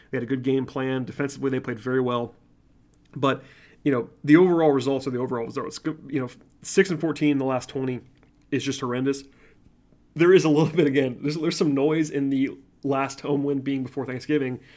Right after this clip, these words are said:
but you cannot lose nine games in a row at home. The Hawks have not played well. They, I mean, their last complete game they played, I don't even know when it was. Like, I guess maybe the Cleveland game on the road on New Year's, they played well in that game.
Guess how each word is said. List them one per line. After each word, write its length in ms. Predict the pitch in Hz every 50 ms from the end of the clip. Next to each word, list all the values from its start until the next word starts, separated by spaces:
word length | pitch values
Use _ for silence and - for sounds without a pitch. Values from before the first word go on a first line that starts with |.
| - - - - _ _ _ _
but 220 | - 147 - - - _ _ _ _ -
you 100 | 165 156
cannot 360 | 160 - 160 156 156 156 151
lose 120 | 151 143
nine 140 | 143 143 143
games 180 | 139 135 131 127
in 60 | 123
a 60 | 123
row 160 | 127 123 123
at 40 | 120
home. 260 | 117 127 127 127 123 - _ _ _ _ _ _ _ _ _ _ _ _ _ - -
The 80 | - 120
Hawks 220 | 131 135 127 -
have 100 | - 113
not 220 | 123 131 - -
played 320 | - - - 143 156 180 160
well. 380 | 151 143 135 151 165 165 160
They, 380 | 160 147 139 135 139 147 160 - -
I 80 | 151
mean, 300 | 151 143 156 139 131 123 - - - -
their 100 | - 156
last 260 | 175 214 240 247 -
complete 380 | - 175 143 - - 156 180 131
game 200 | 135 139 143 147
they 100 | 135 120
played, 480 | - - 135 131 147 165 175 175 175 - _
I 60 | - 131
don't 100 | 151 175
even 160 | 160 139 120
know 120 | 120 127
when 140 | 135 147 147
it 60 | 143
was. 220 | 123 131 139 143 127
Like, 140 | 135 -
I 20 | 131
guess 180 | 127 147 147
maybe 220 | - 127 127 139 147
the 60 | 135
Cleveland 360 | 127 - 135 131 135 151 151
game 200 | 147 151 151 151
on 100 | 143 139
the 60 | 127
road 400 | 120 123 123 135 139 139 135 135 - - - - -
on 160 | - 131 127
New 100 | 123 131
Year's, 280 | 139 151 165 170 170 139
they 100 | 127 131
played 260 | 131 - 135 131 117
well 220 | 113 120 123 139 151
in 60 | 156
that 140 | 156 156 156
game. 360 | 160 165 170 170 175 160